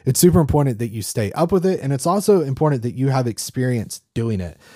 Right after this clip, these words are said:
Um, and I think not just theoretical knowledge, like, not just, uh, I understand theoretically and in theory how to use Ableton Live, uh, to run tracks on stage, to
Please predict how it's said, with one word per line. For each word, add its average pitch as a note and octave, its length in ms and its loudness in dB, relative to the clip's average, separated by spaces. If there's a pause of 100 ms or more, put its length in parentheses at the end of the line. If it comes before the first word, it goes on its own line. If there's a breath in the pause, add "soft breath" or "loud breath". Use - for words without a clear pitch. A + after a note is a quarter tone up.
(240 soft breath)
Um, F#2+ 600 -2 (100)
and G#2+ 360 -4
I A#2+ 100 -2
think C3+ 220 2
not C3+ 260 0
just - 260 0
theoretical B2+ 560 2
knowledge, G2 460 -4
like, A2 180 -2
not A#2+ 240 -2
just, - 400 -6 (300 soft breath)
uh, A2 320 -2
I A2+ 360 -4
understand C3 600 0
theoretically A#2 720 0
and G#2 100 -2
in G2 80 -4
theory A#2 340 -4
how G#2 160 -4
to G#2 80 -2
use G2 200 -6
Ableton G2 340 -8
Live, F#2 360 -6 (400 soft breath)
uh, G2 260 -4
to A#2 120 -4
run G2+ 240 0
tracks G#2 380 -2
on F#2+ 120 -4
stage, G2 520 -8
to G2 300 -4